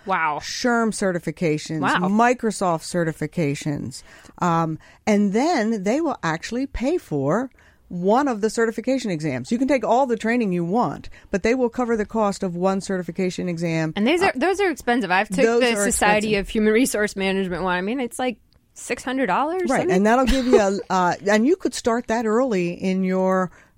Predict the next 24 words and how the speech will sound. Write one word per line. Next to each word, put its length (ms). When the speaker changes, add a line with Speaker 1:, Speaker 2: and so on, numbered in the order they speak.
Speaker 2:
transition 580
before 240
you 60
Speaker 1:
Mm-hmm. 60
Speaker 2:
even 160
get 140
out 280
and 160
come 140
Speaker 1:
Mm-hmm. 80
Speaker 2:
out 140
with 120
some 180
of 60
those 160
civilian 480
recognized 580
certifications. 640
So 100
Speaker 1:
Mm-hmm. 60
Speaker 2:
that's 240
a 40
great 280
one. 240